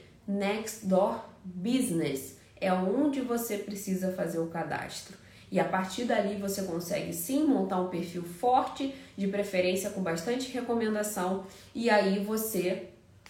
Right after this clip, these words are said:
faz a divulgação da sua promoção, faz divulgação da sua empresa através dos zip codes,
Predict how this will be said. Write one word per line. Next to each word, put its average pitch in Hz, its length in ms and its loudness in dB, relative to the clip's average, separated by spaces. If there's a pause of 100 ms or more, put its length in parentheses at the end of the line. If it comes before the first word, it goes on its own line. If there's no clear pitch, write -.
(340)
faz 190 280 2
a 208 60 2
divulgação 185 800 2 (220)
da 190 160 6
sua 190 200 4
promoção, 170 680 0
faz 185 240 2
divulgação 170 460 0
da 165 100 -2
sua 175 160 -2
empresa 180 480 2
através 190 640 2
dos 175 120 -2
zip 180 280 -4
codes, - 640 -6